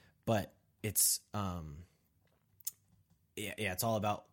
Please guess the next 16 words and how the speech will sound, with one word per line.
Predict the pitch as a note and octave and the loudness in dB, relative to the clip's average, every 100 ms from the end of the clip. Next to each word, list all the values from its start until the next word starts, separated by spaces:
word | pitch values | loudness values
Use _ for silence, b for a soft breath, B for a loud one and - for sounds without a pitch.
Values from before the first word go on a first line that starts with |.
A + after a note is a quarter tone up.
| G2+ F2+ | -14 -8
my, | G2+ F#2+ F#2+ F#2 | -2 2 2 0
my | F#2+ F#2+ | -2 -2
independence | F#2+ F#2 - F#2+ F#2 F2 - - | 0 -2 -2 -2 -2 -2 -2 -4
and | F#2+ F2 | -6 -4
what | E2+ F#2+ | -4 -2
I | F#2 | -2
can | - F2 | -4 -4
do, | F#2 F#2+ F#2 | -2 0 0
and | F2 - | -2 -4
as | F2+ | -4
long | F#2+ G2 | -2 -2
as | F#2 | -2
I | F2+ | -2
have | E2+ F2+ | -4 -4
this | F#2+ - | -2 -2
freedom | - A2 A2 F#2 E2+ | 0 0 2 0 -4